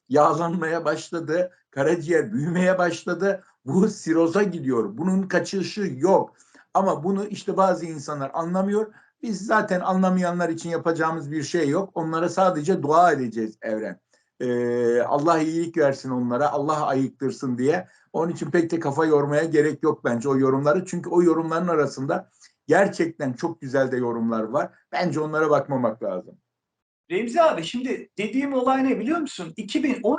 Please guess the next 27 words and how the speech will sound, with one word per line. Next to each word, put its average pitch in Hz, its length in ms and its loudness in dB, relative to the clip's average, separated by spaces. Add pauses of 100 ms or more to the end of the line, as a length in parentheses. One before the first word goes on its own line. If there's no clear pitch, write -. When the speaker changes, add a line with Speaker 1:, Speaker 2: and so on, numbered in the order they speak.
Speaker 2:
üç - 160 -6
yılında, 170 380 2
bak 226 200 4
bu 247 80 -4
çok 311 220 0
ciddi 214 360 -4
bir 208 120 -6
konu. 156 240 -4
Bunu, 233 320 0 (440)
e, 180 360 -2
konuşmamız 214 680 0
lazım. 131 400 0
İki 269 240 -6
bin 277 200 -2
on 247 160 0
üç - 220 -6
yılında 151 540 0
A 196 220 6
K 277 280 -2
P 233 240 -2 (260)
hed'in 208 400 0
yaptığı 185 520 0
işi 240 460 -6
algılayamadığı 180 960 2
için 180 420 -10 (520)
bugüne 277 360 2
geldik. 185 380 -2